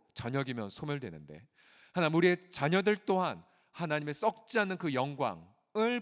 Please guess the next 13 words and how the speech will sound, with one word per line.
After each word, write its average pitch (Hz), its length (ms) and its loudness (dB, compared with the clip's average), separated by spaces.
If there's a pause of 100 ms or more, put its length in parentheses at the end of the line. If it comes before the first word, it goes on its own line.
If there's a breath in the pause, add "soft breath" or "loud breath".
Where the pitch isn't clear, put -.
경험하게 156 480 0
해달라고 117 460 -4
호소합니다. 117 480 -12 (760)
그리고 101 220 -8
마지막으로, 95 680 -8 (240 soft breath)
하나님, 131 440 -4 (360 soft breath)
우리의 165 360 0
손으로 165 360 -2
행한 147 280 -4
일, 110 240 -6 (540 soft breath)
그저 165 200 2
팔십 208 340 0
평생 165 580 -2